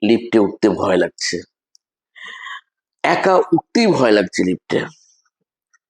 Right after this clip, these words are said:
একা বাড়িতে থাকতে ভয় লাগে, এরকম নানা কারণে ভয় থাকতে পারে। আজকে সেই ভয়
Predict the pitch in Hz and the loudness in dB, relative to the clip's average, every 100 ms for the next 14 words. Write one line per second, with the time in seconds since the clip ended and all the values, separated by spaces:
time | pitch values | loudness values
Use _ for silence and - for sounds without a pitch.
0 | _ _ _ _ _ _ _ - 147 165 | _ _ _ _ _ _ _ -2 0 2
1 | 160 139 127 120 135 - 107 - 127 101 | 2 2 0 2 0 0 -4 0 0 2
2 | 95 90 87 85 82 - 143 170 180 190 | 2 2 2 0 -6 -4 0 2 2 2
3 | 139 113 175 214 190 156 147 107 95 - | 2 2 2 2 4 4 4 2 -2 -2
4 | 87 - 78 76 - - - _ - 117 | -6 -6 -4 -2 -4 -6 -20 _ -2 -2
5 | - - 127 123 123 - _ _ - - | -2 -2 2 2 2 -8 _ _ -2 2
6 | 254 202 127 101 87 | 4 4 2 4 4